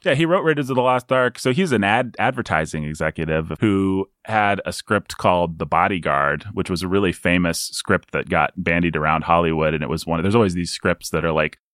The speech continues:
the famous unproduced, like, the greatest movie never made. There's, there's scripts, you can read about 'em even now, scripts that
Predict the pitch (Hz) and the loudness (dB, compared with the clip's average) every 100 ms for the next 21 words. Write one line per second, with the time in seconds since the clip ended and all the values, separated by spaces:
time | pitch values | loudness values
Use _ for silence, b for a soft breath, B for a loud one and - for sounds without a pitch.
0 | - 92 95 92 - 95 87 - 101 98 | -4 0 2 2 0 2 0 -2 -2 0
1 | 92 85 87 82 95 - 110 123 107 - | 0 0 0 0 -2 0 4 4 2 0
2 | 107 101 92 90 87 85 85 76 76 82 | 2 2 4 2 2 0 2 0 -2 -4
3 | 98 90 104 - - 87 - 92 95 90 | -4 -2 -4 -2 0 0 -2 -4 -2 0
4 | 92 85 85 82 85 82 82 82 76 73 | 2 2 0 0 0 0 0 0 -2 -4
5 | _ - - 90 - - - 80 | _ -10 -2 -2 -2 -4 -2 -2